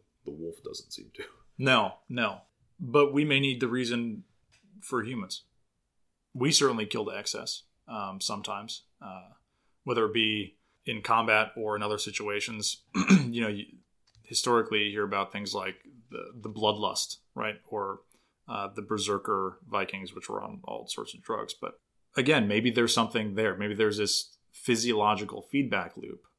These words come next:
Speaker 2: about the, the hunting and the, the, the hunter and the hunted and what the prey animal is supposed to do or what the predator is supposed to do. And when something happens there, when that feedback loop gets interrupted, either the hunt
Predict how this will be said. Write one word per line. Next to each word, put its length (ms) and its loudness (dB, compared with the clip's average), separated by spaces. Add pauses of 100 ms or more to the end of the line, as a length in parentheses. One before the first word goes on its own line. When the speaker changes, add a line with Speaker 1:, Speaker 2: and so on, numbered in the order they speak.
Speaker 2:
about 520 0 (800)
the, 500 -4
the 140 -2
hunting 500 -2
and 140 -10
the, 300 -8 (240)
the, 260 -10
the 80 -6
hunter 240 -2
and 80 0
the 60 -4
hunted 280 -4
and 120 -6
what 280 -2
the 340 0
prey 300 4
animal 400 0
is 140 0
supposed 460 2
to 60 -2
do 260 -8
or 140 -6
what 200 0
the 60 -8
predator 400 -2
is 140 -4
supposed 420 -2
to 80 -6
do. 160 -10 (680)
And 480 -4
when 180 -2
something 400 2
happens 540 0
there, 320 -8 (320)
when 120 -6
that 360 0
feedback 400 -2
loop 240 -6
gets 280 -4
interrupted, 580 -4 (300)
either 240 0
the 100 -4
hunt 440 -4